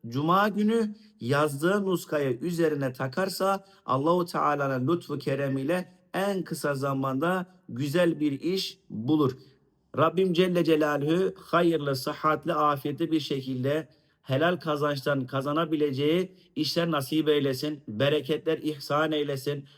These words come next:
Haramlardan muhafaza eylesin. İnşallah bizler duacıyız. Yani bu hususta, iş hususunda, e, muzdarip olan çok Müslüman kardeşlerimiz var. Ama dediğim gibi bu terkibi uygularsanız Allah'ın izniyle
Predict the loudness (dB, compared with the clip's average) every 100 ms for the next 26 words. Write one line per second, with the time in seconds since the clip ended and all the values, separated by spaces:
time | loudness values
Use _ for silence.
0 | _ -4 0 2 2 0 0 0 -2 -4
1 | -2 -2 0 -2 0 0 0 -2 -4 -6
2 | -8 -16 -8 -6 -2 0 0 -2 -2 0
3 | 2 2 4 4 2 2 0 0 -8 _
4 | _ _ _ _ -4 -2 -2 -4 -2 0
5 | -2 -6 -4 0 0 0 -6 -6 -8 -6
6 | -8 -6 -2 -2 -2 -8 _ _ -12 -6
7 | -4 -2 -2 2 2 2 0 0 -2 -4
8 | -4 -4 -2 -2 -2 -2 -2 -2 -2 0
9 | -2 0 -2 -4 _ -8 -4 -2 0 2
10 | 2 2 0 0 -2 0 -2 -2 -2 0
11 | 2 2 4 2 2 0 -2 -4 _ -6
12 | 0 2 4 4 2 2 0 0 2 2
13 | 0